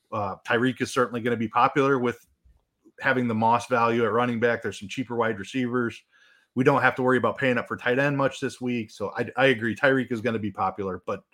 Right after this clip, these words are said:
deservedly so. The running back situation is really interesting. Um, definitely keeping an eye on the, the injury report.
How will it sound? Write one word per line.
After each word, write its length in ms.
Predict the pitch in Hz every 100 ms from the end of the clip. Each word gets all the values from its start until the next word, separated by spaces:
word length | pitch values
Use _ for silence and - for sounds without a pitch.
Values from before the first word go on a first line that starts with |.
| - _ -
deservedly 500 | 147 170 151 127 113
so. 400 | - 104 104 - _ _ _ _ _ _ -
The 80 | 135
running 220 | 175 220
back 180 | 214 196
situation 600 | - 175 170 165 160 151
is 140 | 123
really 280 | 107 151 127
interesting. 580 | 135 123 110 120 110 107 _
Um, 460 | 101 104 98 92 90 _ _ _ _ _ _ _ _
definitely 320 | 135 135 156
keeping 340 | 135 151 139 131
an 80 |
eye 180 | 127 127
on 140 | 123 120
the, 180 | 110 98
the 120 | 123
injury 280 | 123 127 131
report. 440 | 127 - 135 131